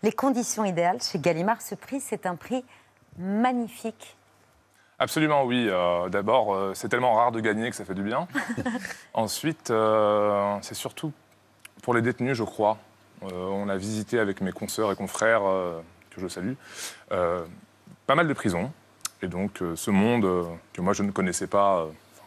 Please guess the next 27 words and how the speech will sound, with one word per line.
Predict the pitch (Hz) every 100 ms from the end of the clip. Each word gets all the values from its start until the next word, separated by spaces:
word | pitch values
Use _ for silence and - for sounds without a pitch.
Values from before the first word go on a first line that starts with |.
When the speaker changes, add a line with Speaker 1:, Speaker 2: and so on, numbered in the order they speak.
| -
Speaker 2:
je | -
connaissais | 92 87 -
simplement | - 90 98 95 95
de | 87 - - - - -
mon | 101
adolescence, | 92 98 87 98 98 87
mais | 80 82 82 _ _ _ - - - - _
comme | - 90
un, | 85 82
une | 90
sorte | 95 92
de |
mirage. | 98 95 107 107 92
Euh, | 85 82 82 85 -
et, | 104 98 92
euh, | 90 87 87 -
on | 101 95
va | 107
là-bas | 113 90 92 95 127
et | 113
on | 87 87 90
découvre | 92 87 107 -
qu'il | 101
y | 90
a |
des | 92
personnes | 98 - 95 135